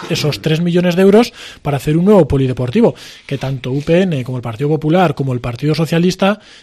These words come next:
querían. Es decir, que, que cuando, también cuando se dice, eh, "Se ha presentado una enmienda en contra de la voluntad del Pleno". No, no es en contra de la voluntad del Pleno, ni mucho menos.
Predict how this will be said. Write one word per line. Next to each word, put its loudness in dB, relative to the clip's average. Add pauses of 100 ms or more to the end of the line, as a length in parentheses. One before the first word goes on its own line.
(440)
querían. 2 (100)
Es -10
decir, 4
que, 0
que -4
cuando, -4
también -2
cuando 0
se -4
dice, 0
eh, -4
"Se -6
ha -2
presentado -2
una 0
enmienda 0
en -2
contra -2
de 0
la 0
voluntad -2
del -4
Pleno". -6
No, -8
no -6
es -6
en -4
contra -8
de -4
la -6
voluntad -8
del -12
Pleno, -8
ni -8
mucho -8
menos. -6